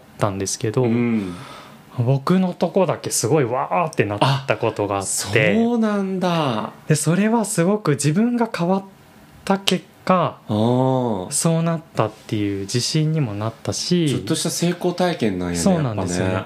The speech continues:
Speaker 2: ぱね。
Speaker 1: だから、だからそれは良かったなって思ってる。
Speaker 2: へー。
Speaker 1: なん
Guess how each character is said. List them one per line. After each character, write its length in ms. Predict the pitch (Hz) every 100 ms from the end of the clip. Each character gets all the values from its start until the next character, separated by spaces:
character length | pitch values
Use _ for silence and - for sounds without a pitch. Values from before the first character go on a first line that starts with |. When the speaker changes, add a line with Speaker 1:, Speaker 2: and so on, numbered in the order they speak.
| -
Speaker 2:
ぱ 60 | 165
ね。 40 | 143
Speaker 1:
だ 40 |
か 40 | -
ら、 40 | - -
だ 80 | 190
か 140 | 190 131
ら 60 |
そ 160 | - 165
れ 140 | 190
は 340 | 190 185 131 - - - 262 202
良 140 | 160
か 160 | 175 123
っ 40 | - - - -
た 120 | - 104
な 160 | 139
っ 20 | 143 - -
て 100 | 98
思 240 | 92 92
っ 40 | 92 - -
て 100 | 151
る。 60 | 147 214 -
Speaker 2:
へ 1400 | 104 92 92 98 101 107 110 113 113 117 117 120 120
ー。 20 |
Speaker 1:
な 60 |
ん 40 | 123